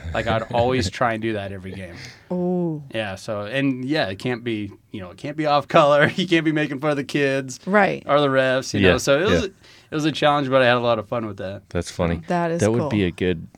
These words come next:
Speaker 2: um, sidebar episode sometime if we had, like, if we had you and then
Speaker 1: <laughs>
Speaker 2: maybe someone else that you record with or something that
Speaker 1: Oh, yeah.
Speaker 2: someone else that does sideline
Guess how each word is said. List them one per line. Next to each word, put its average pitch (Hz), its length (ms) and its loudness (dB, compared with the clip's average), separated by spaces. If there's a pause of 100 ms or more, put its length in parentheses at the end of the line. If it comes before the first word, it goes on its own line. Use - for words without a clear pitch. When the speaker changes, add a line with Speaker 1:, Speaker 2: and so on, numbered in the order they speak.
Speaker 2:
um, 80 300 -2
sidebar 82 500 -2
episode 82 460 -6
sometime 82 380 -4
if 82 100 -10
we 87 160 -4
had, 82 240 -2 (300)
like, 92 240 -2
if - 100 -8
we 104 80 4
had 90 160 2
you 92 240 4
and 87 100 2
then 87 320 2
Speaker 1:
<laughs> - 40 -18
Speaker 2:
maybe 98 260 4
someone 90 320 0
else 87 180 0
that 87 120 -2
you 85 120 -2
record 85 380 0
with 87 160 2
or 87 80 -2
something 87 420 -2
that 82 100 2
Speaker 1:
Oh, 165 220 2
yeah. 156 120 0
Speaker 2:
someone 95 260 4
else 90 160 4
that - 80 -8
does 92 160 0
sideline 92 400 0